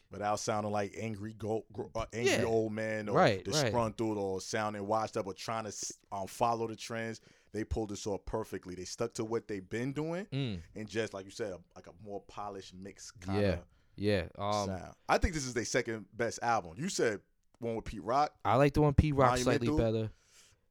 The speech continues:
Speaker 2: better. Um,
Speaker 1: I don't know.
Speaker 2: um,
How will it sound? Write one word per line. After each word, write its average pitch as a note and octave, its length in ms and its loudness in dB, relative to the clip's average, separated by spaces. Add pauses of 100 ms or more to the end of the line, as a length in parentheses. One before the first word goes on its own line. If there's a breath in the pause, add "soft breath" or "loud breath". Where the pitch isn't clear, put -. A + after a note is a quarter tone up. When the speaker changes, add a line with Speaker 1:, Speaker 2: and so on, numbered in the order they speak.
(360)
Speaker 2:
better. A2+ 100 -2
Um, G#2 420 2 (100)
Speaker 1:
I - 120 -18
don't - 180 -20
know. - 1040 -10
Speaker 2:
um, G2 500 0